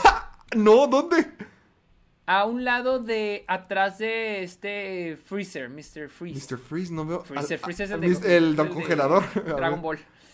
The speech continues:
Speaker 1: Ah, no, ese es
Speaker 2: El de
Speaker 1: Freezer.
Speaker 2: Dragon
Speaker 1: Ah, no,
Speaker 2: Ball.
Speaker 1: sí, ese es Freezer. Eh, no veo
Speaker 2: Este,
Speaker 1: ni-,
Speaker 2: do-, eh, mister Freeze.
Speaker 1: no veo ninguna monja.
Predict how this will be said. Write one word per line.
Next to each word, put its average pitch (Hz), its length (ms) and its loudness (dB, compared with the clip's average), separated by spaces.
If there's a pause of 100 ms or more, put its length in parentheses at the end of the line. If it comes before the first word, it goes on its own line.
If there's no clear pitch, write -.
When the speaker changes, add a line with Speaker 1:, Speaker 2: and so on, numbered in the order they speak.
Speaker 1:
Ah, 208 380 8
no, 214 140 10
ese 220 140 6
es 196 60 -4
Speaker 2:
El - 20 -8
de 190 60 -4
Speaker 1:
Freezer. 226 100 0
Speaker 2:
Dragon 180 80 6
Speaker 1:
Ah, 185 80 8
no, 190 60 6
Speaker 2:
Ball. 190 60 2
Speaker 1:
sí, 190 60 2
ese 175 160 2
es 165 80 -6
Freezer. 156 320 -2 (380)
Eh, 135 280 0 (200)
no 151 160 -8
veo 165 100 -4
Speaker 2:
Este, 214 220 -2
Speaker 1:
ni-, 208 80 -6
Speaker 2:
do-, 196 180 -4
eh, 190 100 -4
mister 185 380 -10
Freeze. 185 480 -12
Speaker 1:
no 156 260 4
veo 180 140 6
ninguna 185 340 0
monja. 175 600 -4